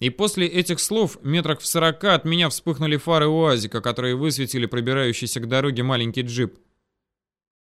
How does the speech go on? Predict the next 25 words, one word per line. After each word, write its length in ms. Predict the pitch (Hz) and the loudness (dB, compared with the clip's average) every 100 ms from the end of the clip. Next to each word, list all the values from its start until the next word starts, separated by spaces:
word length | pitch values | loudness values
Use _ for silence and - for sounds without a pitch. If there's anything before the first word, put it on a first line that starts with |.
| _ | _
А 160 | 117 143 | 2 4
вот 220 | 170 - | 4 2
после 320 | 175 160 175 | 0 4 2
этого 480 | 170 202 226 143 120 | 2 2 2 2 0
события 560 | - 147 170 226 185 147 | 2 2 2 0 2 2
приняли 420 | 147 135 110 107 | 2 2 2 0
очень 420 | - 160 - 143 | 0 -2 0 -2
странный 540 | 117 - 170 185 156 | -2 0 0 2 2
оборот. 500 | 147 143 170 120 - _ _ _ _ _ _ 110 | 2 2 2 2 -4 _ _ _ _ _ _ -6
Джип, 380 | 107 147 214 - _ | -2 0 0 -4 _
попав 420 | 127 127 156 131 | 0 2 2 0
в 60 | 135 | 0
луч 240 | 143 135 | -2 -2
света, 400 | - 160 202 165 | -4 0 0 0
почему-то 560 | 131 120 156 175 156 143 | -2 -2 -2 0 0 -2
вильнул 540 | - 120 143 160 170 151 | -4 -2 0 2 2 0
в 80 | - | -2
сторону, 580 | - - 208 160 117 - | -6 0 0 2 -2 -8
включил 480 | - 123 143 143 165 | -12 -4 -4 -2 -2
свою 380 | - 151 160 156 | 0 0 2 0
иллюминацию 800 | 147 147 156 196 196 - 123 101 - _ _ _ _ | 0 0 0 0 0 0 -2 -2 -10 _ _ _ _
и 160 | 139 156 | 6 6
резко 420 | 170 208 - 170 | 6 4 4 0
прибавил 560 | 135 151 165 180 170 170 | 0 0 2 4 4 2
газу, 540 | 165 180 117 107 - | 4 4 4 0 -6